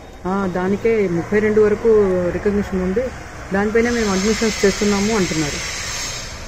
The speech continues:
అక్కడ వచ్చిన పేరెంట్స్కి అడిగితే కూడా వాళ్ళు కొందరు "శ్రీ, శ్రీ విద్యకే చేస్తున్నాము" అంటారు. కానీ బయటంతా వాళ్ళు ప్రాపగాండా చేస్తుంది ఏమి అంటే, స్కూల్లో బయట అంతా కూడా labels వేసేశారు, "శ్రీ చైతన్య స్కూల్కు వెల్కమ్ అందరికీ పిల్లలకు" అని చెప్పేసి పెట్టుకున్నారు. వాళ్ళు చెప్తున్నది ఒకటి,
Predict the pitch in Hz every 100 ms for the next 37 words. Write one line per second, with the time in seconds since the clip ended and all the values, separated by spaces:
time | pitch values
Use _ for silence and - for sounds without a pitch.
0 | 190 202 214 240 262 233 233 240 - 226
1 | 226 220 240 240 208 208 214 208 202 202
2 | 196 208 202 233 233 226 233 220 202 -
3 | 180 175 180 160 160 151 - - - -
4 | - 226 208 208 220 208 220 196 196 190
5 | 185 185 - - 185 185 214 214 202 190
6 | - 190 190 196 196 170 180 226 - -
7 | - - 220 220 208 190 190 196 190 190
8 | 202 247 185 185 185 180 170 185 180 196
9 | - - - - - 208 220 214 208 208
10 | - 190 175 247 233 175 170 180 175 165
11 | 165 160 170 - 160 165 - 160 160 151
12 | 165 185 170 156 170 160 151 196 - -
13 | - - - - 196 208 196 - 208 214
14 | 196 185 240